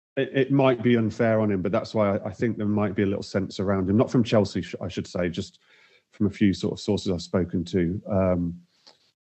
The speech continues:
who, who think maybe he, he's, he slightly bottled it, that he, he's too comfortable where he is and, and didn't wanna take that career, career risk, although it's probably a good risk, I would argue. But, uh, yeah, just very much a personal choice. And,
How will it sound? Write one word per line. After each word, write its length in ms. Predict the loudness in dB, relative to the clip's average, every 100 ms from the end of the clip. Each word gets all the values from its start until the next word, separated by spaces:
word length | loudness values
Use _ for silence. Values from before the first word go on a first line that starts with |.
| -6
who, 300 | 2 4 4 2
who 120 | 0
think 260 | 2 0 4
maybe 340 | 4 4 4
he, 200 | 0 0
he's, 220 | -2 -4 -8 -10
he 60 |
slightly 340 | -4 -2 -2 0
bottled 300 | 0 -2 -4
it, 140 | -2
that 140 | -2 0
he, 240 | -2 -2 -6 _ -6
he's 180 | -6
too 220 | 2 2 4
comfortable 480 | 0 0 0 2
where 180 | 4 2
he 160 | 2 2
is 160 | 0 -2
and, 140 | -4 -2
and 140 | 2
didn't 200 | 4 4
wanna 180 | 2 0
take 260 | 0 0
that 180 | 0 -6
career, 420 | -4 0 0 0 -6 _ _ _ _ _
career 260 | 0 4 6
risk, 480 | 6 4 -2 -14 -18 _ _
although 220 | -2 2
it's 160 | 2 0
probably 360 | -4 -2 -4 -4 -6
a 60 |
good 280 | -4 0 2
risk, 280 | 2 -2 0
I 120 | 0
would 160 | 0 0
argue. 340 | 0 0 -2 0
But, 260 | 0 4
uh, 180 | 4 4 0 -18 _
yeah, 140 | 2
just 240 | 2 -2 0
very 160 | 0
much 180 | 0 -2
a 40 | -2
personal 360 | -2 0 -4
choice. 300 | -2 -2 -2
And, 320 | 0 2 0